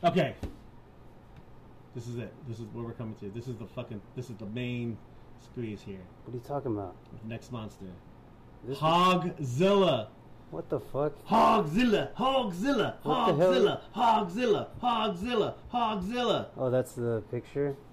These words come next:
Speaker 1: Hogzilla.
Speaker 2: Oh, it's just a really big
Speaker 1: Fucking big, giant ass fucking hog.
Speaker 2: Hogzilla versus Godzilla.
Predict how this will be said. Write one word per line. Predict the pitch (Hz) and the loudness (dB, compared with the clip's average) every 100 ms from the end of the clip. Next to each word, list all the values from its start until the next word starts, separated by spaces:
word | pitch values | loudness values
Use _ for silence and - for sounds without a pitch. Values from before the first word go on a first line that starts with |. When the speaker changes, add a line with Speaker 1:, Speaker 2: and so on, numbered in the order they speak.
| - - | -14 -2
Speaker 1:
Hogzilla. | 196 196 190 147 185 226 214 127 | 2 4 2 0 2 4 4 2
Speaker 2:
Oh, | 131 131 | 2 2
it's | 123 | 2
just | 120 | 0
a | 131 | 4
really | 143 143 | 8 6
big | 113 117 139 139 123 117 - - | 6 6 8 8 6 -4 -12 -10
Speaker 1:
Fucking | 139 170 147 | -4 0 0
big, | 113 - 196 160 | 2 6 6 6
giant | 185 190 165 | 0 0 2
ass | 180 - | 0 -2
fucking | 180 180 185 - | -4 0 -2 0
hog. | - 143 139 | 4 4 4
Speaker 2:
Hogzilla | 127 151 151 147 | 6 6 8 6
versus | 139 127 127 101 | 4 2 -4 -6
Godzilla. | 123 127 117 127 127 120 | -4 -4 -4 -4 -2 -2